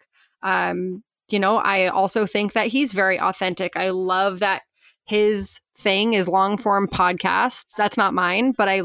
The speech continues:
I think that he does it beautifully. I love that he is able to record his episodes up until now, um, doing them in person, and he's got, uh, staff helping him, and he's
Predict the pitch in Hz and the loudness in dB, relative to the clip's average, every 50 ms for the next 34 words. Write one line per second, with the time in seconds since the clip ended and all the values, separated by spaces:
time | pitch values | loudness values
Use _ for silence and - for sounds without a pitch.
0 | 175 180 - - 202 196 190 - 208 190 185 - 185 175 - - - 208 202 165 | -4 -4 -4 -2 -2 -2 -2 -2 -4 -4 -2 -2 -4 -4 -4 -6 -4 -4 -2 -2
1 | 196 190 180 160 190 185 - - 190 165 156 - 170 180 180 180 202 - - 214 | 0 -2 0 0 -2 -2 -4 -6 -10 -12 -8 -6 -2 -2 0 0 -2 -4 -2 0
2 | 214 233 254 254 208 180 175 175 185 180 185 175 175 190 180 - - - 208 190 | 0 2 2 2 2 0 -2 -2 0 0 -2 0 0 -2 -2 -2 -4 -4 -2 -2
3 | 185 165 190 185 185 175 190 - - 202 185 170 180 - - 196 185 180 175 185 | 0 0 0 -2 -2 -2 -4 -2 -2 -2 -2 -2 -4 -4 -2 -2 -2 -2 -2 -2
4 | 175 185 180 - 196 180 - 196 185 180 180 175 160 - - _ _ _ - - | -2 -2 -2 -2 -4 -4 -4 -2 -2 -2 -2 -2 -4 -6 -10 _ _ _ -6 -4
5 | 214 208 214 - _ - 175 202 196 180 196 196 185 175 175 180 202 226 214 202 | -4 -4 -4 -6 _ -6 -4 -2 -2 0 0 0 0 0 0 0 2 2 4 4
6 | 202 220 233 - - - - - - - - - 202 196 190 185 185 185 202 196 | 4 2 0 -2 -6 -10 -10 -10 -10 -10 -4 0 2 2 2 2 0 -2 -4 -6
7 | - 190 - 208 220 220 220 226 233 233 247 247 247 - - - 247 277 330 302 | -8 -6 -2 0 0 2 2 2 0 2 2 0 0 -2 -2 0 0 0 2 0
8 | - - 226 208 190 185 185 190 180 190 196 190 185 165 - - 185 180 196 208 | 0 0 0 0 0 0 0 0 0 0 0 0 -2 -2 -2 0 2 2 2 2
9 | - - _ _ _ _ _ _ _ _ _ _ - 208 220 226 233 226 196 180 | 0 -2 _ _ _ _ _ _ _ _ _ _ -6 -4 -2 0 0 -2 -2 -4
10 | - - - - - - 214 214 247 285 285 - 226 208 196 - 202 196 196 185 | -6 -6 -6 -6 -2 0 0 2 2 2 2 2 0 0 2 0 -2 -2 0 0
11 | 185 185 185 185 185 190 185 190 190 180 - - | -2 -2 -2 -4 -4 -4 -4 -4 -4 -6 -8 -12